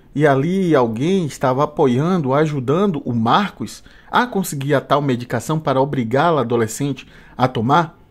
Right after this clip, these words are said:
Ela não decidindo e não conseguindo o que eles queriam,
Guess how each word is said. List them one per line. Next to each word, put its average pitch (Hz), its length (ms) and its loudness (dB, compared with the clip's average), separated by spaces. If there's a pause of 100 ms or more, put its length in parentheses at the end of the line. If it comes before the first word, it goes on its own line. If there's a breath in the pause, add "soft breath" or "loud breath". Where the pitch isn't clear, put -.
(160)
Ela 139 180 6
não 156 220 2
decidindo 180 680 2
e 160 120 0
não 175 320 0
conseguindo 196 840 -2 (400 loud breath)
o 139 80 -8
que 165 180 -2
eles 147 220 -2
queriam, 202 460 4